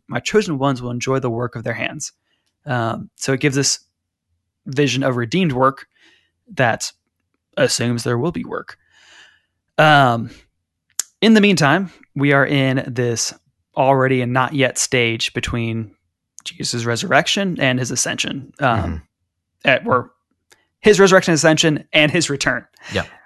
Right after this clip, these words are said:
Speaker 1: We're between those. Um,
Speaker 2: <laughs>
Speaker 1: so we look forward to this redeemed work, and that vision of redeemed work, uh, kinda helps give our work purpose now. Um, and that's kind of what I'm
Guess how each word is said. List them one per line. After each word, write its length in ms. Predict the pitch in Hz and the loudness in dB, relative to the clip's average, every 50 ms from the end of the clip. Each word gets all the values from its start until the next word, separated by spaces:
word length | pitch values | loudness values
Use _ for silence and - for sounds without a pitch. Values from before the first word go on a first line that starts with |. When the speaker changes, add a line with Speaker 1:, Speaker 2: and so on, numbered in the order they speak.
| - _ _ _ _ - | -20 _ _ _ _ 2
Speaker 1:
We're 120 | 151 170 | 2 2
between 280 | 147 151 - 160 147 139 | 2 4 0 0 2 2
those. 280 | 139 117 - - - - - - - - - - - | 2 0 0 0 -4 -6 -6 -18 -18 -18 -14 0 0
Um, 440 | 185 - - 202 - - 156 160 165 - - 165 156 127 - - 147 139 | 0 4 4 4 4 6 4 4 2 2 2 0 0 0 -2 -2 -4 -4
Speaker 2:
<laughs> 520 | - - - - 160 147 113 - - - | -4 -6 -8 -12 -10 -10 -10 -10 -12 -8
Speaker 1:
so 160 | - - 202 | 2 4 4
we 100 | 185 165 | 6 6
look 200 | 196 226 247 254 | 6 4 4 2
forward 460 | - - 196 180 185 - 170 151 - - - 135 | 4 4 4 6 6 4 2 2 -2 -8 -8 -8
to 460 | - - 160 147 143 139 135 131 - - | -6 -2 0 0 2 2 0 0 -2 -2
this 240 | 135 139 135 - | -6 -6 -4 -4
redeemed 340 | 135 123 117 139 131 127 120 | -6 -4 -4 -4 -4 -4 -4
work, 360 | 113 123 123 120 117 - - _ - | -4 -2 -2 -2 -4 -6 -10 _ -8
and 180 | 139 127 123 123 | -6 -4 -2 0
that 320 | 120 117 113 113 - - _ - | 0 0 0 -2 -4 -8 _ -20
vision 420 | - 110 147 185 196 180 - 160 143 | -14 0 2 4 4 4 2 2 0
of 100 | 131 123 | 0 0
redeemed 360 | 127 120 - 123 120 117 110 | -2 -2 -2 -4 -4 -2 -2
work, 360 | 120 120 117 113 - - - _ _ - | -2 -2 -2 -2 -6 -14 -20 _ _ -10
uh, 180 | 123 113 107 - | -8 -8 -8 -6
kinda 220 | - 143 127 113 | -6 -6 -6 -6
helps 340 | - - 120 120 - - - | -4 -2 -4 -4 -4 -6 -14
give 300 | 120 - - 117 113 120 | -12 -8 -6 -6 -2 -2
our 120 | 117 113 110 | -2 -2 -2
work 260 | 113 113 - - _ | -4 -6 -8 -10 _
purpose 460 | - 123 117 113 - 131 - - - | -6 -6 -6 -6 -6 -8 -8 -6 -4
now. 340 | 117 117 117 131 156 151 - _ _ _ - _ _ _ _ _ - | -4 -2 -2 -2 -4 -6 -8 _ _ _ -20 _ _ _ _ _ -4
Um, 440 | - 120 117 110 - - - - _ _ _ _ _ _ _ _ _ - - | -2 0 0 0 -2 -4 -8 -12 _ _ _ _ _ _ _ _ _ -6 -4
and 120 | 139 139 | 0 2
that's 200 | 127 123 - - | 2 2 2 0
kind 180 | - 135 120 117 | -4 -2 -2 -2
of 80 | 117 | -4
what 100 | 123 123 | -4 -4
I'm 200 | 117 113 107 - | -4 -4 -4 -8